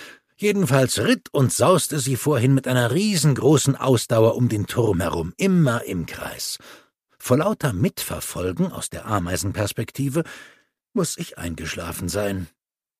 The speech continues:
Jetzt, wo ich wach bin, hält sie mir einen großen Knochen unter die Nase,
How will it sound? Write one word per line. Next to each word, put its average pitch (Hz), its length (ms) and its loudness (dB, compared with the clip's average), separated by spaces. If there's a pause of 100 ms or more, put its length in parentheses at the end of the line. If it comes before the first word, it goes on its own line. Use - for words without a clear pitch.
Jetzt, - 540 -4
wo 107 140 -2
ich - 180 -8
wach 147 240 0
bin, 95 320 -4 (320)
hält - 220 -8
sie - 160 -4
mir 104 160 -2
einen 85 200 -6
großen - 540 -4
Knochen 120 420 -2
unter 85 240 -8
die 80 140 -8
Nase, 80 540 -6